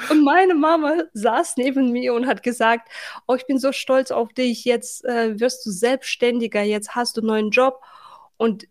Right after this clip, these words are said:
ich habe mich nur so zu ihr zugedreht und ich habe sie angeschaut und habe gesagt, "Mama, dabei wird nichts. Ich möchte nicht Flugbegleiterin werden.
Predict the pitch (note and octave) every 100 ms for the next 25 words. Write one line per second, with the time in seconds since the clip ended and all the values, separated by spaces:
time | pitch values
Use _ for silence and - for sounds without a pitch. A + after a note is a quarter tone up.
0 | _ _ _ _ A3+ - C4 C#4 - -
1 | - _ _ A#3+ A3+ A3+ A3+ A3+ A#3+ -
2 | D4+ D4+ C#4+ C4+ A#3+ B3 B3 B3+ G#3+ G3
3 | G3 G#3+ G#3 A3 G#3 B3+ B3 B3 A3+ A3+
4 | F#3 G3+ F#3+ G#3+ G#3 _ - _ _ _
5 | _ - G#3 B3+ C#4 C#4+ C#4+ _ _ -
6 | G3 A3 G#3 G3 G3 F#3+ F#3+ - - -
7 | _ _ - G#3 - G#3 G3 G3 F#3+ B3+
8 | D4+ - C4+ C#4+ C4+ A#3 A3+ A#3 A#3 A3
9 | G#3+ A3 A3 A3 A3 G#3+